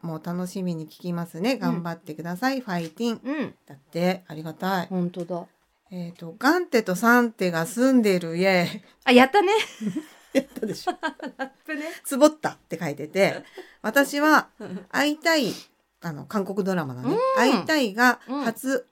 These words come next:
Speaker 1: おジョンセさんだったけど、
Speaker 2: うん。
Speaker 1: いろんなキャラクターを演じられる素敵な俳優さんですよね。
Speaker 2: うん。
Speaker 1: しかし、ここまで熱くおジョンセさんを語るか、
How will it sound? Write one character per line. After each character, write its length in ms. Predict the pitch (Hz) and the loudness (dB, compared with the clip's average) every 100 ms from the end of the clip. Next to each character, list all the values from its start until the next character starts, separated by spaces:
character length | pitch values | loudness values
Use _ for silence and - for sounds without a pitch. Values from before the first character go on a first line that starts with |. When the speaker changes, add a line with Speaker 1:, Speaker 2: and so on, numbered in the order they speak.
| - | -8
Speaker 1:
お 120 | 196 | -4
ジ 80 | 208 | 0
ョ 60 | 226 | 0
ン 120 | 226 | 0
セ 120 | 196 | -4
さ 160 | 175 156 | -6 -8
ん 120 | 151 | -8
だ 80 | 147 | -10
っ 40 | |
た 200 | 147 147 | -14 -16
け 160 | 139 156 | -14 -10
ど、 160 | 220 | -4
Speaker 2:
う 40 | 220 | -2
ん。 300 | 285 254 - - | -2 -6 -10 -2
Speaker 1:
い 80 | |
ろ 140 | 233 294 | 2 4
ん 60 | |
な 120 | 311 302 | 4 2
キ 80 | |
ャ 60 | 294 | -2
ラ 100 | 294 | -4
ク 100 | 294 | -4
タ 180 | 285 269 | -4 -2
ー 180 | 277 262 | -2 -2
を 20 | |
演 200 | 226 240 | 0 0
じ 160 | 233 247 | 0 -4
ら 120 | 240 | -4
れ 120 | 240 233 | -4 -4
る 100 | 202 | -6
素 100 | - | -6
敵 240 | 240 240 | -8 -4
な 100 | 240 | -4
俳 200 | 226 233 | -4 -4
優 160 | 226 226 | -6 -6
さ 160 | 226 | -4
ん 40 | 220 | -4
で 80 | 220 | -4
す 100 | 185 | -8
よ 100 | 175 | -6
ね。 220 | 202 233 156 | -4 -4 -8
Speaker 2:
う 320 | 156 175 185 | -10 -6 -6
ん。 60 | 170 | -6
Speaker 1:
し 80 | |
か 120 | - 220 | -2 -2
し、 260 | 220 170 | -2 -6
こ 120 | - | -8
こ 140 | 190 220 | -6 0
ま 120 | 240 | 2
で 120 | 226 | 2
熱 240 | 196 185 - | 0 -2 -6
く 160 | 180 | -4
お 100 | - | -2
ジ 100 | 180 | -2
ョ 40 | 196 | 0
ン 80 | 208 | 0
セ 140 | 185 | 0
さ 160 | 180 175 | 2 0
ん 100 | 165 | 0
を 60 | |
語 260 | 185 185 180 | -4 -2 0
る 100 | 170 | -2
か、 200 | - | -4